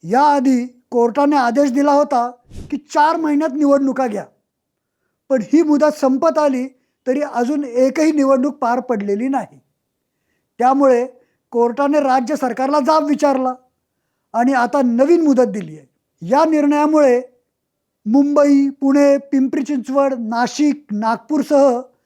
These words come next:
अनेक ठिकाणी रखडलेल्या निवडणुकांचा मार्ग आता मोकळा झाला आहे. नागरिकांसाठी ही एक दिलासादायक बातमी आहे. आता तुम्हाला प्रश्न पडला असेल, ही मुदतवाढ का दिली गेली?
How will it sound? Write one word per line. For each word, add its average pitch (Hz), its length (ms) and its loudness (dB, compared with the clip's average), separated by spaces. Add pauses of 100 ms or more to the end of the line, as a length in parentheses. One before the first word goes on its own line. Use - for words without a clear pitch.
(400)
अनेक 262 280 0
ठिकाणी 294 420 0
रखडलेल्या 294 600 0
निवडणुकांचा 269 720 -2
मार्ग 254 300 -4
आता 254 300 -6 (340)
मोकळा 233 360 -2
झाला 196 240 -2
आहे. 143 120 -14 (1000)
नागरिकांसाठी 254 920 0 (480)
ही 262 140 4
एक 233 220 0
दिलासादायक 240 640 0
बातमी 196 320 -6
आहे. 139 280 -14 (520)
आता 226 220 -2
तुम्हाला 311 400 2
प्रश्न 294 360 -2
पडला 269 320 0
असेल, 240 380 -4 (640)
ही 330 80 4
मुदतवाढ 285 580 0 (180)
का 330 160 2
दिली 285 260 2
गेली? 226 400 -2